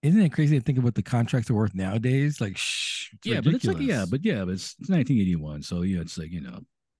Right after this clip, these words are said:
Speaker 2: <clears throat>
Speaker 1: Uh, so, so good episode, right? We see some drama.
Speaker 2: Good episode, and, and this is prob-, I guess, one more episode for Paul, I guess, and then he's done. That's like, that's it
Speaker 1: Oh,
Speaker 2: for him.
Speaker 1: <laughs> sure, you're, you're
Speaker 2: Yeah,
Speaker 1: already
Speaker 2: yeah, he's already, yeah, he's already,
Speaker 1: <laughs>
Speaker 2: yeah, the, yeah, history shows he's already done. <laughs> Like,
Speaker 1: Oh, really?
Speaker 2: yeah,
Speaker 1: Uh,
Speaker 2: yeah,
Speaker 1: well,
Speaker 2: yeah.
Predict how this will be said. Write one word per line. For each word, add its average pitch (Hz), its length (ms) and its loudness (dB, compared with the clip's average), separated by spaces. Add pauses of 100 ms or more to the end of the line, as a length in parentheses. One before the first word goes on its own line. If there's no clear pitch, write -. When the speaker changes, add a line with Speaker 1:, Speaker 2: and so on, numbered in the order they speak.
(120)
Speaker 2:
<clears throat> 143 100 -4 (160)
Speaker 1:
Uh, 147 180 -2
so, 170 220 -2
so 233 140 0
good 226 180 2
episode, 214 420 0
right? 208 240 2
We 170 140 2
see 175 300 -2 (140)
some 156 220 -2
drama. 151 240 6
Speaker 2:
Good 185 100 6
episode, 151 460 -2
and, 135 240 0
and 135 240 2
this 147 140 0
is 139 100 -2 (140)
prob-, 170 360 -2
I 147 60 0
guess, 156 200 -2
one 139 160 2
more 180 140 2
episode 147 420 -2
for 120 100 -6
Paul, 117 340 -4
I 95 120 -2
guess, 90 380 -4
and 87 100 -2
then 90 80 -2
he's 90 180 -2
done. 82 240 -4 (240)
That's 82 220 -8
like, 85 160 -4
that's 104 180 0
it - 40 4
Speaker 1:
Oh, - 20 2
Speaker 2:
for 95 80 0
him. 85 60 -2
Speaker 1:
<laughs> 85 260 0
sure, - 100 2
you're, 135 300 -2
you're 135 180 0
Speaker 2:
Yeah, 143 60 4
Speaker 1:
already 107 160 4
Speaker 2:
yeah, 95 60 4
he's 123 200 2
already, 131 300 4
yeah, 160 160 4
he's 143 100 2
already, 151 220 4
Speaker 1:
<laughs> 143 40 2
Speaker 2:
yeah, 131 100 2
the, 123 320 -2
yeah, 147 160 2
history 139 340 2
shows 123 260 -2
he's 127 140 0
already 117 220 2
done. 90 280 -6
<laughs> 98 140 -8
Like, 127 80 2
Speaker 1:
Oh, 151 300 4
really? 113 580 4 (360)
Speaker 2:
yeah, 143 140 2
Speaker 1:
Uh, 127 40 4
Speaker 2:
yeah, 110 100 2
Speaker 1:
well, 202 280 6
Speaker 2:
yeah. 175 60 -2